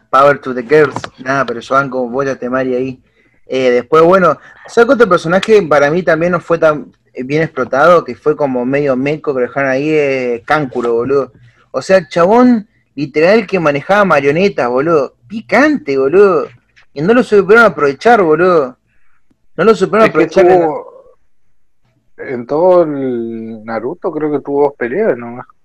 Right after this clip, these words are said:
Speaker 1: Claro, y encima
Speaker 2: Tuvo
Speaker 1: tuvo, en la primera perdió, y en la segunda, bueno,
Speaker 2: Que fue
Speaker 1: segunda,
Speaker 2: contra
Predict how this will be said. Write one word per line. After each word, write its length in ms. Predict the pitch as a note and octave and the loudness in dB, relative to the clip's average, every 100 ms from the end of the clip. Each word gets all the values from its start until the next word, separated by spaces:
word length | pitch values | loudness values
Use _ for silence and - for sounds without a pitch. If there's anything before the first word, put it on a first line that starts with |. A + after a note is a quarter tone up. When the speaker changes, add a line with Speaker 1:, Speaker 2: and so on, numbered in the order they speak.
| _ _ | _ _
Speaker 1:
Claro, 600 | - F3+ B3 G#3 D3 C3 | 0 2 4 4 2 0
y 120 | B2+ | -2
encima 320 | B2+ - A3+ | -4 0 2
Speaker 2:
Tuvo 100 | F#3+ | 2
Speaker 1:
tuvo, 380 | A3+ G#3 F#3+ - _ _ _ | 2 2 0 -4 _ _ _
en 80 | D#3+ | 0
la 120 | D#3 | 2
primera 360 | D#3 F3 A3+ F#3 | 2 4 4 4
perdió, 640 | E3 D#3+ A#3 C#4 C4+ - _ _ _ - | 2 4 4 4 2 -6 _ _ _ -20
y 100 | - | -10
en 100 | D3+ | -2
la 100 | D3+ | -2
segunda, 640 | - E3 E3 A3 A#3 A3+ F#3+ | 0 0 2 4 4 4 4
bueno, 200 | E3 B2+ | 2 2
Speaker 2:
Que 60 | |
fue 80 | C3 | 0
Speaker 1:
segunda, 180 | C#3+ C3+ | 2 2
Speaker 2:
contra 220 | C#3 - | 0 -2